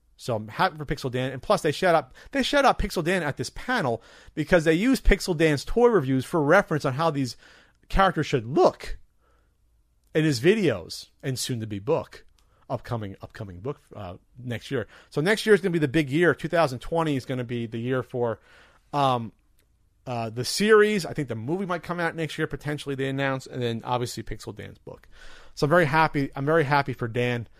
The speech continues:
Um, very happy for him. One of the best guys in the world. And, um, you know,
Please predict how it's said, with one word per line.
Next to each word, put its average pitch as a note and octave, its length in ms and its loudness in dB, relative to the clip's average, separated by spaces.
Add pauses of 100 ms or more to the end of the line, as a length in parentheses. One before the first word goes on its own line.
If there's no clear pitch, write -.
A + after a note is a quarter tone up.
(280)
Um, A2+ 460 -2 (180)
very C3+ 260 4
happy G#2+ 300 -6
for - 140 -18
him. G2+ 300 -16
One C#3+ 180 -2
of C3+ 40 -2
the B2+ 60 -2
best C#3+ 280 0
guys B2+ 340 2
in A2+ 100 -10
the G#2+ 80 -6
world. A2 420 -4 (500)
And, A2 260 -6
um, G2 400 -6 (240)
you B2+ 100 -10
know, G2 240 -10